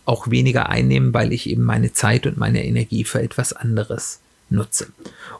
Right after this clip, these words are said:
Und, äh, jetzt gibt's eben die eine Möglichkeit, dass ich sage, ich, äh, habe mein Ziel klassisch gestaltet und das sind diese ganz einfachen, plakativen Ziele, über die wir heute,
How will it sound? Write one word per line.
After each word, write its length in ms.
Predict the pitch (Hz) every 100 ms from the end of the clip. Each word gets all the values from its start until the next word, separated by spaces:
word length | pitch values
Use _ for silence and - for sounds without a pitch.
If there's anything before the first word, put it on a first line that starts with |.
| -
Und, 520 | 139 139 135 - -
äh, 220 | 127 127
jetzt 280 | - 127 -
gibt's 180 | 147 -
eben 200 | - 117
die 140 | 113
eine 280 | - 117 175
Möglichkeit, 680 | 208 208 202 196 - 202 202
dass 140 | 156
ich 120 | 143 -
sage, 280 | 131 135
ich, 180 | 127 - - - _ _
äh, 260 | - 123 101
habe 180 | 131 123
mein 140 | 120
Ziel 340 | - 127 123 123 _
klassisch 600 | - - 117 - 185 -
gestaltet 640 | 185 - 185 196 220 170
und 140 | 139 131
das 100 | 123
sind 160 | 131
diese 260 | 120 117 117 - - -
ganz 240 | 120 135
einfachen, 480 | - 135 147 139 131
plakativen 580 | - 127 135 127 117 113
Ziele, 300 | - 135 190
über 140 | 156
die 160 | 131 127
wir 140 | 120
heute, 440 | 117 117 123 117